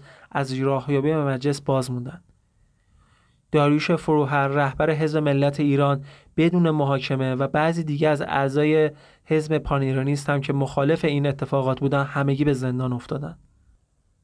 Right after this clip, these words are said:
اسفندیار بزرگمه توی کتاب کاروان عمر میگه که توی بحبوحه جریان بحرین تو سال هزار و نهصد و هفتاد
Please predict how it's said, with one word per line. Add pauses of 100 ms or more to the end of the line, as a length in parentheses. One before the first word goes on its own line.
(120)
اسفندیار
بزرگمه
توی
کتاب
کاروان
عمر
میگه
که
توی
بحبوحه
جریان
بحرین
تو
سال
هزار
و
نهصد
و
هفتاد